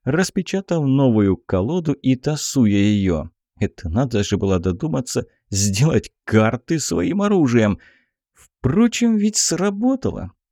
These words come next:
Удивительно, но парень действительно очень умело управлялся с ними и заставлял своих противников гадать, что же будет ещё.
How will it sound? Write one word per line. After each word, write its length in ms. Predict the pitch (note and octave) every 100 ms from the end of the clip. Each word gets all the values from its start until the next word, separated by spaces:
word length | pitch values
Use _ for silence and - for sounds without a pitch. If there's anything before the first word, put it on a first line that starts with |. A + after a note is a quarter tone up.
| -
Удивительно, 680 | A2 G2+ F#3+ A#3 G2+ F#2 F2
но 160 | F#2
парень 400 | - C#3+ C3+ A2
действительно 600 | G2 G2+ - C#3 B2 A2+ -
очень 400 | - E3+ - C#3+ -
умело 460 | B2 A2 A2 D3+
управлялся 720 | D#3 B2 C3 C#3+ C#3 A2+ - G#2+
с 140 | -
ними 200 | A#2 G#2+
и 40 |
заставлял 520 | G2 G#2 - A2 A2 F#2+
своих 260 | G#2 G2
противников 760 | - G2+ - B2 G2 - G2 F#2
гадать, 540 | E2+ F#2 F2+ G#2 D#3 -
что 500 | - - - A2 F#2+
же 140 | G#2
будет 440 | A2+ F#3 G#3+ E3+ E3+
ещё. 680 | G#3+ A3 - - C#3 D#2+